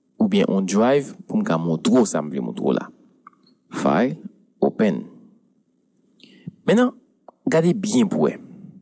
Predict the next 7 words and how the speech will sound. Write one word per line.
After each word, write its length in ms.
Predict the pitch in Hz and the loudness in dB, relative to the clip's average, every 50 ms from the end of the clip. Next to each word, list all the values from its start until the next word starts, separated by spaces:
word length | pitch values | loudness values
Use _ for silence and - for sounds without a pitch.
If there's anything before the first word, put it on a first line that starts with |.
| _ _ _ _ _ _ _ _ _ _ _ _ _ _ _ _ _ _ _ _ _ - | _ _ _ _ _ _ _ _ _ _ _ _ _ _ _ _ _ _ _ _ _ -2
Gen 240 | 190 127 185 196 - - | 0 2 2 2 2 0
yon 140 | 180 175 - | -2 -2 0
fichye 300 | - - 165 - - 123 - | -2 -2 -2 0 0 0 0
ki 140 | - - | 0 0
rele 200 | 92 87 85 85 - - - - 101 | 2 2 4 2 0 0 -2 0 2
menu 280 | 107 104 101 101 98 - | 2 2 2 2 0 0
prensipal 600 | 92 87 85 - - 85 - 104 131 170 202 214 | 0 -2 -2 -2 -4 0 0 0 2 2 2 0